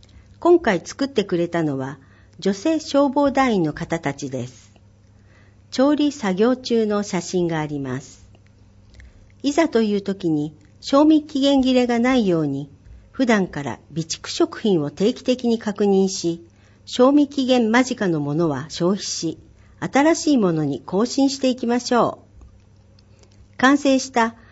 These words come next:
乾パンティラミスの写真があります。町ホームページ、消防団員随時募集中、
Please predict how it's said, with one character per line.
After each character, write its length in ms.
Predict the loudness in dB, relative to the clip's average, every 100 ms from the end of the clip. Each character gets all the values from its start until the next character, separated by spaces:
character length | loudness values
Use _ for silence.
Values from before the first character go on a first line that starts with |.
| -20 -4
乾 220 | 4 4
パ 160 | 6 2
ン 80 |
テ 120 | 4 2
ィ 20 |
ラ 100 | 2
ミ 80 | 2
ス 140 | 0
の 80 | -4
写 160 | -2
真 240 | -6 -2 -2
が 100 | -2
あ 80 | -2
り 100 | -2
ま 200 | -4 -6
す。 280 | -12 -20 -20 _ -20 -20 -20 -20 -20 -20 -20 -20 -20 -20 -20 -4
町 440 | -2 -2 0 -2
ホ 240 | 0 2 4
ー 20 |
ム 160 | 4 2
ペ 200 | 2 0
ー 40 |
ジ、 240 | -2 -10 -12 _ _ _ -20 -10
消 260 | 2 4
防 240 | 4 4 4
団 280 | 2 2 2
員 280 | 2 0 -6
随 280 | -6 0 2
時 220 | 2 -4 -2
募 120 | -4
集 260 | 0 -2 -2
中、 440 | -2 -2 -2 -4